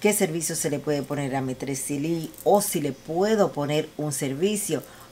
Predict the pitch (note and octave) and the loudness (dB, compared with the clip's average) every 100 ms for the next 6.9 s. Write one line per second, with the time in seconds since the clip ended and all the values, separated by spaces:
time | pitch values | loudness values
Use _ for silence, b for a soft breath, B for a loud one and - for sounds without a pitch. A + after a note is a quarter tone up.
0 | - F#3+ G3+ G3+ E3 D3+ D#3 D3+ D3 D3+ | 2 4 4 0 -2 0 2 2 2 2
1 | D3 C3 C#3+ B2+ C#3 C3 B2+ - C3 C3 | 2 2 0 0 -2 0 -4 -4 -6 -2
2 | E3 D#3+ - D#3+ D#3+ D#3+ D3 C#3+ C3+ C3+ | 2 2 2 -2 -2 -2 -2 -2 0 0
3 | D3 - C3 B2+ C3+ C3 C3+ C3+ C3+ C3 | -2 -6 -4 -2 -4 -6 -6 -4 -4 -4
4 | C3+ - F3 D3+ A2+ B B B - A#3 | -4 0 2 2 -2 B B B -2 4
5 | G#3 G3 E3 D3 D3 - C#3+ C3+ D3 D3 | 4 4 4 4 2 -2 -4 4 4 4
6 | - C3 B2 D3 C3+ - C#3+ E3 | 0 -2 -2 -2 -2 -4 -4 -4